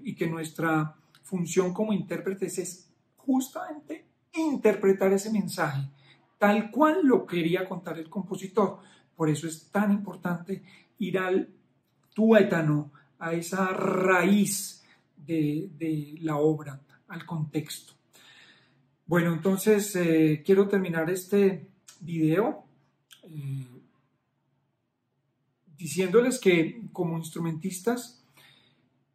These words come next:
muchas veces nos resistimos a, a asumir las obras del lenguaje contemporáneo, del lenguaje moderno,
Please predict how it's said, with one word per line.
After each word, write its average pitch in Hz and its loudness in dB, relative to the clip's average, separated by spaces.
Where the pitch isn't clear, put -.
muchas 196 -2
veces 220 2
nos 160 -6
resistimos 202 0
a, 156 -4
a - -14
asumir 160 -4
las 196 0
obras 196 0
del 151 -2
lenguaje 156 0
contemporáneo, 156 -6
del 170 -6
lenguaje 147 -12
moderno, 170 -6